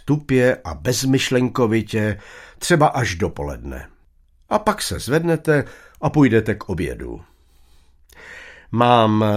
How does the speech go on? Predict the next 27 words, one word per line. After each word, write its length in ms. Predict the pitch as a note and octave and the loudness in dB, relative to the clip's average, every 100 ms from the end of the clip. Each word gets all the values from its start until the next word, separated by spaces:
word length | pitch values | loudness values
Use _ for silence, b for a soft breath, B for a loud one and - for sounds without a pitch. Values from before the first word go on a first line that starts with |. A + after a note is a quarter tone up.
| G#2 | 0
důvodné 680 | F#2+ D3+ D3+ D3 A2+ G#2+ G2+ | 4 6 6 4 6 4 4
podezření, 1160 | B2+ A#2+ B2 F2 G2 F#2 E2+ E2+ E2 E2 E2 D#2+ | 0 2 2 2 -2 -2 -2 -2 -2 -2 -2 -2
že 160 | F#2+ | -2
do 160 | E2 A2+ | 0 -2
této 440 | - C#3 B2+ G#2+ | 4 4 4 0
prvé 400 | F#2 D3 A3 F#3 | 0 0 2 0
skupiny 760 | - - D3 - F2+ D2 C#2+ D2+ - _ _ - | -2 -4 -6 -4 -6 -6 -8 -14 -18 _ _ -14
zařazuje 680 | E2+ D#3+ D3+ B2+ G2+ G2+ | 0 2 4 2 0 0
doktor 400 | F#2 A2 - F#2+ | 0 -2 -4 -4
Vlach 460 | E2 G#2+ - - - _ | -2 -2 -2 -6 -16 _
také 340 | - F#2+ G#2+ F#2+ | -10 -6 -2 -2
mne. 280 | F#2+ C2+ - _ _ _ _ _ _ _ _ | -2 -4 -8 _ _ _ _ _ _ _ _
Myslím, 320 | A3+ - D#3 | -2 4 4
že 120 | B2 | 6
není 260 | A#2+ A2+ G2 | 6 4 2
v 100 | - | -2
právu. 440 | - D2+ C#2 D#2 - _ _ _ _ _ _ B B B B B B _ | -6 -6 -6 -12 -20 _ _ _ _ _ _ B B B B B B _
O 100 | F3+ | 6
humoru 600 | E3+ C#3 G#2+ G2+ G2+ - | 6 6 4 4 -2 -4
a 500 | G#2+ G#2+ G2+ G2 G2 - | -4 -2 0 2 0 -2
o 100 | F#2+ | -2
té 220 | A#2 G2+ | 0 2
dynamice 880 | A#2+ C3+ A2+ F2+ - G2 F#2+ F2+ F#2+ | 4 4 4 0 -2 -4 -4 -6 -8
nebudeme 500 | D#3+ G3+ F3+ B2+ G#2 | -4 0 2 2 2
mluvit, 460 | F2 G2 C#2 C2+ - | 0 -2 -2 -8 -10
ale 240 | G2+ G#2+ G#2 | -6 -4 -4
to, 420 | - E3 E2+ | 0 2 2